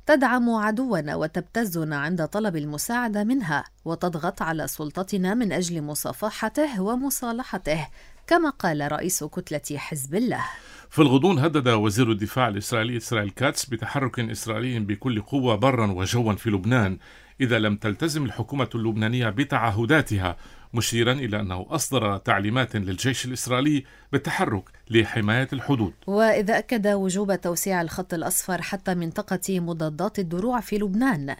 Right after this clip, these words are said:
Speaker 1: دعا كاتس إلى تدمير أي مبان أو طرق يشتبه باحتوائها على عبوات ناسفة.
Speaker 2: رئيس الأركان الإسرائيلي إيال زمير أصدر تعليمات إلى جيشه بالبقاء فترة طويلة في جنوب لبنان،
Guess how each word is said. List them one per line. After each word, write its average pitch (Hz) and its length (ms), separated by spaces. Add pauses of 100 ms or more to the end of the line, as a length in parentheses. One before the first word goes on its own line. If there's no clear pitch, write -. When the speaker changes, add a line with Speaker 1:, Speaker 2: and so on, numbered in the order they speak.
Speaker 1:
دعا 165 280
كاتس - 440
إلى 180 220
تدمير 165 580
أي 175 200
مبان 175 500
أو 147 160
طرق 220 420 (300)
يشتبه 226 540
باحتوائها 165 760
على 160 260
عبوات 147 580
ناسفة. 165 600 (1000)
Speaker 2:
رئيس 135 340
الأركان 143 400
الإسرائيلي 131 440
إيال 120 340
زمير 107 400
أصدر 120 320
تعليمات 110 580
إلى 107 280
جيشه 127 480
بالبقاء 98 520
فترة 107 720
طويلة 113 360
في 113 120
جنوب 104 320
لبنان، 101 480